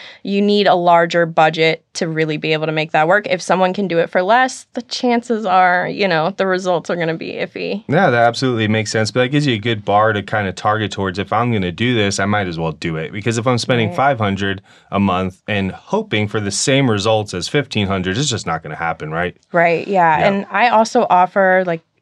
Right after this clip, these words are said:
Speaker 1: consulting at an hourly rate for
Speaker 2: Sure.
Speaker 1: people that, you know, don't wanna go all in. And I
Speaker 2: Mm-hmm.
Speaker 1: do private social media lessons too. And that's one of the things, like, the reason I'm launching the workshop. So business
Speaker 2: Mm-hmm.
Speaker 1: owners can have,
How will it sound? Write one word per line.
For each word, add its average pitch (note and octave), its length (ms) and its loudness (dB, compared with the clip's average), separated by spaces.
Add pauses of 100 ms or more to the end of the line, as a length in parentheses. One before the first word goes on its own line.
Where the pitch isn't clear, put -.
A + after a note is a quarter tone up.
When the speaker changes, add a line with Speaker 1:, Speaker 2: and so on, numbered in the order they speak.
(140)
Speaker 1:
consulting G#3+ 800 2
at A3 80 0
an A3 80 -4
hourly A#3 480 2
rate A#3+ 340 2
for G#3+ 120 0
Speaker 2:
Sure. - 80 0
Speaker 1:
people G#3 260 -2
that, F#3 280 2
you G3 120 -6
know, F3+ 100 2
don't F3+ 220 4
wanna G3+ 140 2
go G3 180 4
all F#3+ 220 6
in. G#3+ 240 2
And F#3 160 0
I F3+ 60 2
Speaker 2:
Mm-hmm. G#3 60 0
Speaker 1:
do G3 140 -2
private F#3+ 340 0
social F#3 280 -4
media F#3 260 -4
lessons F3 400 -2
too. F#3 420 0 (440)
And G#3 100 2
that's G3+ 160 0
one A3 80 2
of G3 140 2
the - 40 -20 (120)
things, F#3+ 360 0
like, F3 180 2 (160)
the F#3+ 100 -2
reason G3 320 0
I'm F3 180 0
launching F3 380 0
the E3 80 -2
workshop. E3 580 -2
So - 160 0
business G3 320 0
Speaker 2:
Mm-hmm. F#3 80 0
Speaker 1:
owners F3 380 0
can F#3 260 0
have, F3 560 0